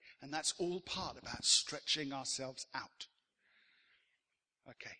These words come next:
what's the next one? They prayed individually.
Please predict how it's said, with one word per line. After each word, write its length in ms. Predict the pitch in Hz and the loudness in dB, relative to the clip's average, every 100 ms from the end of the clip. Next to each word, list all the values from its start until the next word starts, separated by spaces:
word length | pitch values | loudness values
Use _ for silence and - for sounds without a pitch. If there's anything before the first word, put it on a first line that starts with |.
| _ _ _ | _ _ _
what's 160 | 160 - | -2 -2
the 60 | |
next 220 | 127 - - | -2 -6 -6
one? 80 | - - _ _ _ - - - - - - - - - - - - _ _ - | -10 -20 _ _ _ -20 -20 -20 -20 -20 -20 -20 -20 -20 -20 -20 -20 _ _ -20
They 60 | 156 | -10
prayed 240 | - 175 | -6 -4
individually. 720 | 170 170 156 160 147 131 120 | -4 -4 0 2 2 -2 -2